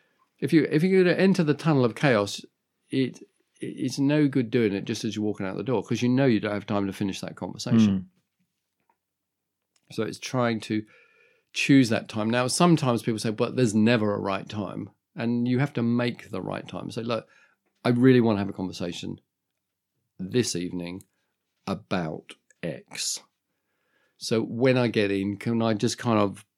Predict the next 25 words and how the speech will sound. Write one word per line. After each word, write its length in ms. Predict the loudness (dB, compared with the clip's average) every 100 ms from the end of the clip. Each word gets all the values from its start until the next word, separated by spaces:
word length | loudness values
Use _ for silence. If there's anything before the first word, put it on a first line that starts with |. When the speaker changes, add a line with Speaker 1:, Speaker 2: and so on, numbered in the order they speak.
| _ _ _
Speaker 1:
flag 420 | -10 0 2 2
that 180 | -2 -4
up 200 | -4 -6
that 80 | -10
I'd 220 | -10 -10
really 360 | -2 0 0 -2
love 180 | -6 -8
a 60 |
conversation 680 | -10 -10 -8 -10 -10 -12 -12
tonight 340 | -12 -12 -12 -12
about 480 | -16 -8 -8 -8 -12
X? 500 | -16 -18 -18 -18 -18 _ _ _
Is 140 | -14 -8
that 160 | -8
okay?" 300 | -8 -12 -18 -20 _ _
So, 480 | 0 4 4 4 2
um, 340 | 0 -2 -10 -18 _ _ _ _ _ _ _ -16 -14
we 280 | -14 -10 -10
have 200 | -10 -12
to, 140 | -16 -18 _ _ -14
to 120 | -10
make 360 | -8 -8 -10 -14
it 100 | -18
happen. 300 | -20 -20 -20 _ _ _ _ _ _ _ _ _ _ _ _ _ _ _ _ _ _ _ _ _ _ _ _ _ _
Speaker 2:
And, 180 | -8 -8